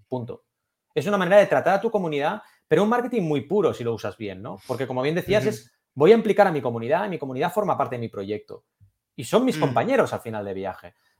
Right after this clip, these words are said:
Speaker 1: Y este es un grado de, de implicación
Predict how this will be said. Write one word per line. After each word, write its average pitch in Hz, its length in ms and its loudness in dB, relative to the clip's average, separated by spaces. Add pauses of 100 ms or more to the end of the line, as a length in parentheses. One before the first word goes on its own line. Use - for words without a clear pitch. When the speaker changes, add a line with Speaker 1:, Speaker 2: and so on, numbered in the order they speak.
Speaker 1:
Y 127 160 0
este 135 200 0
es - 100 -4
un 185 100 -2
grado 156 340 4
de, 107 320 -4
de 120 60 -8
implicación 113 800 -4